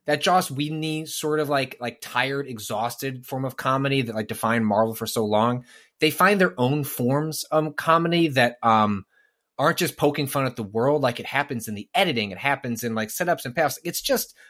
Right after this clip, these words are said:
Owen Wilson is fantastic in it, like, does so much comedic work in this episode, has so many great physical moments that I was laughing at. I just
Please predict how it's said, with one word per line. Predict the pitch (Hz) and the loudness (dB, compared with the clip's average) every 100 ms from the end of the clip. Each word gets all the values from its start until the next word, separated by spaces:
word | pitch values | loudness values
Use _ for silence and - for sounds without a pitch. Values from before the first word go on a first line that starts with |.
| - | -2
Owen | 233 165 | 0 0
Wilson | 170 196 185 | 0 -2 -4
is | 123 - - _ _ - - - _ - _ - | -6 -10 -18 _ _ -20 -20 -20 _ -20 _ -14
fantastic | 175 151 - 151 156 - 120 - - | -12 -12 -6 -4 -4 -6 -14 -16 -14
in | 131 | -12
it, | 120 139 | -10 -8
like, | 135 - _ - | -10 -10 _ -2
does | 233 208 | -2 0
so | - 175 185 | -2 0 2
much | 170 156 - | 2 2 0
comedic | - 135 139 123 | -2 0 0 0
work | 123 127 | -2 0
in | 156 | -2
this | 151 143 | -2 -2
episode, | 160 160 165 151 | -2 0 0 0
has | 143 | 0
so | - 180 | 0 2
many | 185 | 4
great | 139 120 139 139 - - _ _ _ | 2 2 2 2 -6 -20 _ _ _
physical | - - 156 185 185 190 | -8 0 2 2 4 4
moments | 185 180 180 180 175 - | 6 6 6 6 4 0
that | 170 | 2
I | 165 | 2
was | 175 156 | 2 2
laughing | 170 175 185 175 | 4 4 2 0
at. | 175 170 - | 0 0 0
I | 196 | 2
just | 220 220 - | 4 2 0